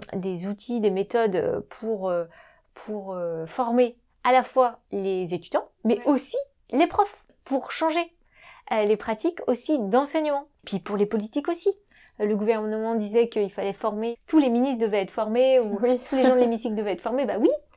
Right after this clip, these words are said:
Speaker 1: Et donc, il faut qu'ils passent par ces formations. Et donc, nous, c'est prêt. Nous, c'est bon, là. On a, on a bossé dessus.
Speaker 3: Mm.
Speaker 1: Euh, on, ça fait des années qu'on attend que ça.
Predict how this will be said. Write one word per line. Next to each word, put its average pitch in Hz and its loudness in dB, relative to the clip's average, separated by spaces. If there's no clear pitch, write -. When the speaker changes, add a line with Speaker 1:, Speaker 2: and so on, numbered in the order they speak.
Speaker 1:
Et 202 -2
donc, 202 0
il 175 -10
faut - 2
qu'ils 311 -6
passent 320 2
par 247 0
ces 247 -2
formations. 214 -6
Et 208 0
donc, 214 2
nous, 277 4
c'est 359 0
prêt. 403 -2
Nous, 247 2
c'est 320 0
bon, 370 0
là. 240 2
On 202 -2
a, 196 0
on 208 0
a 202 0
bossé 208 -2
dessus. 320 -2
Speaker 3:
Mm. 403 6
Speaker 1:
Euh, 208 2
on, 214 -2
ça 226 -2
fait 233 -2
des 196 2
années 277 4
qu'on 196 -6
attend 190 -4
que - -6
ça. - 0